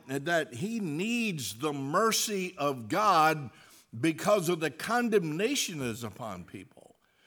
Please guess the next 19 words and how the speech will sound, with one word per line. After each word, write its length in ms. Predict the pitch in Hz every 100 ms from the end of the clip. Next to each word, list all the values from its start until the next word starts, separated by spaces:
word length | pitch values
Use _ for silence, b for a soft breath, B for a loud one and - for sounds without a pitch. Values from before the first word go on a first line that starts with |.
| b b b -
upon 460 | 113 110 131 147 135
his 340 | 120 233 202
people. 580 | - 147 - - - - B B B B -
And 240 | 139 135
Solomon, 680 | 127 208 247 220 160 147 151
when 100 | 151
he's 160 | 139
praying, 600 | 120 - 208 240 175 156
he's 260 | 156 180 156
acknowledging 800 | 147 120 151 233 240 139 117 131
the 100 | 123
fact 360 | - 135 143 143
that 100 | 135
we 160 | 196
need 280 | 202 185 123
God 340 | 120 165 180
to 200 | 147 127
hear 380 | 117 175 185 208
us 360 | 110 107 135